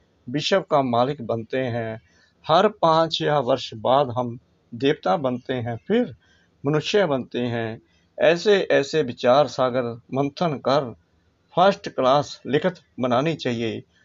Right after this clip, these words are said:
उद्देश्य तुमसे पूछ सकते हैं, तो यह छपा हुआ रखा हो। हमारी एम ऑब्जेक्ट यह है, ऐसे लिखने से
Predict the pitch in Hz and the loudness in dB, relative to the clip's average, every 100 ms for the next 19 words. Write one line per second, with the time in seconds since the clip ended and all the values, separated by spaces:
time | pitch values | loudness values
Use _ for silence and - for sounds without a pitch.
0 | _ - 123 156 160 208 165 151 151 160 | _ -6 0 0 2 2 2 -2 -4 -2
1 | 147 - 147 143 135 117 - 131 113 110 | -2 -4 -10 -8 -8 -8 -6 -6 -4 -6
2 | 110 - _ _ _ _ - 170 135 160 | -10 -16 _ _ _ _ -2 0 4 4
3 | 175 123 - _ _ - - 165 - 190 | 2 0 -8 _ _ -4 0 2 6 6
4 | 165 135 143 147 123 123 147 135 120 117 | 4 2 0 2 0 0 2 2 2 -2
5 | 113 - _ _ _ - 131 135 160 196 | -4 -10 _ _ _ -6 2 4 4 4
6 | 185 - 151 190 185 - 120 123 147 - | 0 -2 0 0 -2 -6 -4 -2 -4 -4
7 | 120 135 156 131 123 117 120 _ _ _ | -4 -2 -2 -2 -2 -4 -8 _ _ _
8 | _ - 139 160 170 214 202 147 139 - | _ -2 4 4 4 2 2 2 -2 -2
9 | 165 160 131 - 139 151 120 | -4 -4 -4 -2 0 0 -2